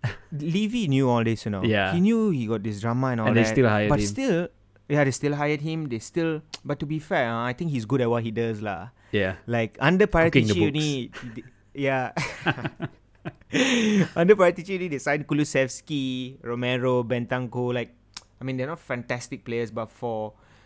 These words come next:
Speaker 1: for a long time, I don't think Spurs have done, like, this sort of work in the
Speaker 2: Mm.
Speaker 1: transfer market, lah. You know, so, so he's, he's, yeah, he's responsible for that. But Spurs knew what they were getting into, bro. They knew what they were getting into, and even at the end, ah, they, like, h-,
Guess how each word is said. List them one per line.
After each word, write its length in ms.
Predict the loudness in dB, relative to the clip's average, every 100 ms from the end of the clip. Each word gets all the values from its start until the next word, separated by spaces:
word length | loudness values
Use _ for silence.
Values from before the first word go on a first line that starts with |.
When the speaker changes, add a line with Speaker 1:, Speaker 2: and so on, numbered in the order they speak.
| _ _
Speaker 1:
for 280 | -6 2 4
a 20 |
long 280 | 4 2 2
time, 260 | 2 2 2
I 60 |
don't 180 | 0 -2
think 160 | -4 -8
Spurs 280 | -6 -6 -6
have 160 | -8
done, 200 | -6 -6 -6
like, 220 | -10 -8
this 160 | -8 -6
sort 180 | -6
of 120 | -6 -6
work 220 | -4 -2
in 60 | -2
the 60 |
Speaker 2:
Mm. 40 | -2
Speaker 1:
transfer 300 | -4 -6 -6
market, 380 | -8 -10 -10 -10
lah. 240 | -12 -12 -12
You 100 | -8
know, 260 | -6 -6 -6
so, 380 | -6 -6 -6 -10 -20 -20 -20 -20 -20 -12
so 160 | -2 0
he's, 220 | 0 -2
he's, 300 | -4 -4 -2
yeah, 260 | 0 0
he's 200 | -2 -4
responsible 480 | -6 -6 -6 -4 -6
for 140 | -6 -2
that. 340 | -2 -2 -2
But 180 | -6 -4
Spurs 280 | 0 0 0
knew 160 | 0
what 120 | 0
they 80 | -2
were 80 | -2
getting 240 | -4 -4
into, 260 | -6 -6 -8
bro. 280 | -8 -10 -12 -8
They 280 | -4 -2 -2
knew 180 | -4 -4
what 120 | -4
they 80 | -4
were 80 | -6
getting 260 | -8 -8
into, 500 | -8 -10 -10 -10 -10 -14 _ _
and 280 | -8 -6 -6 -10 _ _ -4
even 280 | -4 -2
at 80 | -4
the 140 | -6 -6
end, 160 | -4
ah, 100 | -4
they, 200 | -2 -4
like, 280 | -2 -4 -8 _ -16
h-, 140 | -16